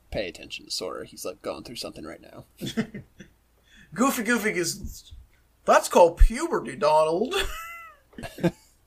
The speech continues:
Speaker 2: Goofy's a dad. Goofy understands everything. Goofy is the parent
Speaker 1: Yeah.
Speaker 2: of the group.
Speaker 1: So he promises they'll come back and see him. Just like, "That's sweet, but we all know that's not actually gonna happen."
Speaker 2: Mm-hmm.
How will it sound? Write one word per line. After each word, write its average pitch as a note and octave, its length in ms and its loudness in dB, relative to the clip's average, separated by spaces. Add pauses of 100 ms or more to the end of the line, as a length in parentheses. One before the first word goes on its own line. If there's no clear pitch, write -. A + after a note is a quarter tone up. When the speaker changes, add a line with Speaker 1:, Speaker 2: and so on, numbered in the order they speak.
(460)
Speaker 2:
Goofy's D4+ 300 4
a D4+ 80 4
dad. D4+ 360 8
Goofy D4+ 260 0
understands C4+ 560 2
everything. G#3+ 760 0 (100)
Goofy B3 280 -6 (140)
is G#3+ 220 2
the G#3+ 80 -2
parent F3+ 460 -2
Speaker 1:
Yeah. F3+ 60 -4
Speaker 2:
of - 120 -14
the D#3 60 -18
group. D3 360 -12 (600)
Speaker 1:
So D#3 220 -2
he F#3 140 0
promises D3 480 0
they'll B2 100 -2
come A#2+ 200 -4
back G#2 200 -2
and A2+ 120 -6
see A2+ 200 -4
him. G#2 440 -14
Just - 160 -10
like, B2+ 180 -10 (500)
"That's D4+ 240 2
sweet, G#2+ 480 -2
but C#3 180 0
we D#3+ 120 4
all A2+ 120 2
know F#2 160 -8
that's - 220 -8
not E2+ 180 -8
actually - 300 -16
gonna - 200 -16
happen." - 380 -10 (300)
Speaker 2:
Mm-hmm. D#3+ 680 -16